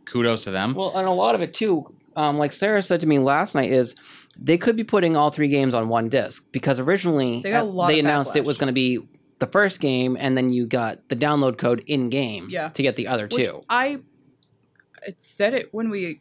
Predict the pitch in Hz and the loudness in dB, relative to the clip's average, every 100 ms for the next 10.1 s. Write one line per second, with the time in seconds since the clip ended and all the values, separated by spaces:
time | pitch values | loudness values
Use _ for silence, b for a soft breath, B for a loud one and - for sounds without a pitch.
0 | _ - - 196 190 175 - _ 180 175 | _ -10 -6 -4 0 -2 -2 _ -10 -10
1 | 160 143 156 180 - 120 175 - 143 139 | -10 -8 -10 -10 -12 -10 -10 -8 -6 -6
2 | - 180 202 - - 185 180 180 185 151 | -4 -4 -2 -6 -10 -8 -6 -4 -6 -8
3 | - 190 165 - 196 214 180 147 156 156 | -12 -12 -12 -8 -4 -2 -4 -8 -10 -8
4 | 220 220 185 - - - - 233 226 214 | -6 -4 -4 -6 -16 -12 -2 0 2 0
5 | 185 170 - 175 170 170 151 - 185 170 | -4 -8 -6 -4 -4 -8 -8 -8 -6 -4
6 | 160 - 233 233 - 208 202 - 196 190 | -6 -2 -2 -2 -6 -4 -2 0 0 0
7 | 180 214 240 240 226 226 220 214 214 214 | -4 -4 -4 -2 -2 -2 -4 -4 -4 -6
8 | - 170 160 139 131 b b b - 175 | -8 -8 -6 -8 -8 b b b -8 -6
9 | 165 151 156 165 233 277 269 262 262 254 | -4 -6 -6 0 2 2 2 2 0 -4
10 | - | -12